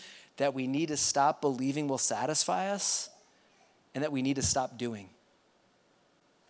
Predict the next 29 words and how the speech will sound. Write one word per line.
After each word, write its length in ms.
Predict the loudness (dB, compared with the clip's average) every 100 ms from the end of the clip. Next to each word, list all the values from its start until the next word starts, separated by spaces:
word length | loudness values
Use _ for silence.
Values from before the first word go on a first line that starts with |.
| _ _ _ _ -12
Like 120 | -2
that, 140 | 0
that's 220 | 2 2 4
a, 140 | 4
that's 160 | 4 0
a 40 |
hard 360 | 4 6 6 6
truth, 340 | 4 4 4 0
but 100 | 0
it's 100 | 0
a 60 |
real 240 | 2 2 2
truth. 500 | -2 -6 -16 -18 -20 _ _ _ _ _ -20 _ 2
Because 260 | 6 6 4
all 340 | 6 6 8 4
of 140 | 6
us 280 | 4 4 2
sin, 420 | 2 2 0 -2 6
<laughs> 60 |
right? 100 | 8
Like, 160 | 8 4 -4 12
all 280 | 12 12 12
of 120 | 10
us 160 | 8 4 -6
fall 220 | 6 6 8
short. 360 | 6 4 2 -2 2
All 380 | 12 12 12 12
of 100 | 12
us 320 | 12 12 8